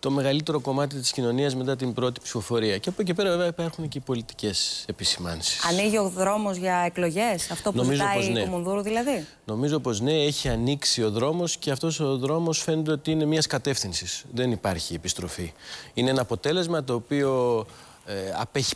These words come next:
Speaker 1: πάρα πολύ από το νούμερο των εκατόν ογδόντα. Ε, παράλληλα, είναι γνωστές οι πολιτικές τοποθετήσεις των κομμάτων που είναι εντός της Βουλής, ενός μεγάλου μέρους των ανεξάρτητων. Όλα αυτά, λοιπόν, αν τα βάλει κανείς με βάση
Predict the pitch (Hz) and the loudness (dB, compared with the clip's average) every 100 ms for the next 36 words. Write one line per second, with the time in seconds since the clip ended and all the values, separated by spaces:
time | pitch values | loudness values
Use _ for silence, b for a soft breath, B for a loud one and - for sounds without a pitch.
0 | - 147 131 104 - 101 98 90 - 101 | -2 0 2 0 -2 -2 -2 -6 -6 -6
1 | 92 101 101 110 104 98 95 95 78 95 | -4 -4 -2 0 0 -2 -4 -6 -6 -6
2 | 98 - 101 95 92 120 175 185 208 B | -4 -2 0 0 0 2 2 2 -2 B
3 | B B B - - 120 110 101 - 135 | B B B -8 -2 0 2 0 0 2
4 | 139 147 135 131 120 113 131 127 123 113 | 2 2 2 2 2 2 2 0 0 0
5 | - 127 - - 120 101 104 135 - 123 | 2 2 2 0 -2 -2 -2 0 -2 -2
6 | 120 107 123 113 107 - 113 117 117 117 | -2 0 0 0 0 -2 -2 0 0 2
7 | 120 104 110 98 123 110 92 110 - 104 | 0 0 -4 0 0 0 0 0 0 -2
8 | 101 151 208 208 - 139 135 127 135 131 | 0 2 4 2 2 2 2 2 2 0
9 | 120 123 117 - 113 101 107 113 - 202 | 0 0 0 -2 -2 -2 0 0 0 0
10 | 208 - 190 180 165 185 151 120 - 151 | -2 0 0 0 2 2 2 2 0 0
11 | 135 123 190 180 165 139 127 139 123 - | 0 0 -2 0 0 0 2 2 0 -2
12 | 113 123 113 107 117 117 - | -2 -2 -2 0 0 0 -2